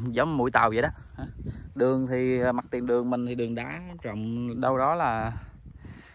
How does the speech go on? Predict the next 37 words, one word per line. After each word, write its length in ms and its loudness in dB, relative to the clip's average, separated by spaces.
khoảng, 380 0
à, 160 2
năm 220 2
mét 180 0
anh 100 -4
chị. 240 -6
Nói 200 -2
chung 160 2
ô 80 0
tô 200 4
đi 160 4
thoải 240 0
mái. 300 -2
À, 60 -6
còn 280 -2
những, 240 -2
à, 140 -4
xe 200 -2
lớn 300 2
thì 340 -4
di 100 0
chuyển 160 -4
hơi 180 4
khó 140 0
khăn. 360 -2
Nếu 160 2
mà 420 -4
muốn 200 2
mà 260 2
những 340 4
xe 160 2
lớn 240 2
mà 80 -4
đi 140 2
ok 200 -4
thì 280 0
mình 320 2